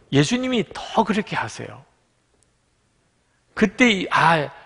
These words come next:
내가 예수님 한 분이면 충분하다는 말이 이게 진짜 바른 믿음이구나." 하는 걸 알게 됩니다. 제가 주님만 이십사 시간 바라보려고 할 때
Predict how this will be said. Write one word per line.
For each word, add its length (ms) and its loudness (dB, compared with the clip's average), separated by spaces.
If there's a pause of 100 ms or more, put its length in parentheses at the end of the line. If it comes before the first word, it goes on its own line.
내가 300 4
예수님 420 -2
한 200 -2
분이면 320 -2
충분하다는 760 -2
말이 420 -4
이게 320 -4 (260)
진짜 600 -2
바른 420 -4
믿음이구나." 720 -10 (220)
하는 200 -4
걸 200 0 (160)
알게 340 -4
됩니다. 520 -16 (1900)
제가 480 2 (600)
주님만 500 -6
이십사 320 -6
시간 240 -8
바라보려고 580 -4
할 200 -10
때 480 -8